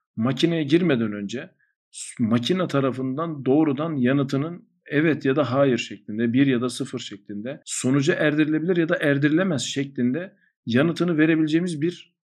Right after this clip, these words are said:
acaba yordama nasıl bakarız sorusunun temeli bu.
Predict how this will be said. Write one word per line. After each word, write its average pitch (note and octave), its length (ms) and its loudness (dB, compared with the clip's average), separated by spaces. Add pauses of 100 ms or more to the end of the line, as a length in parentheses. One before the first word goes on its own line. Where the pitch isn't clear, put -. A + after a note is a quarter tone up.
acaba D3+ 560 0
yordama C#3+ 680 0 (440)
nasıl C3+ 640 2
bakarız A#2 380 -2
sorusunun C3 680 -6 (120)
temeli D3+ 380 2
bu. E3+ 200 -2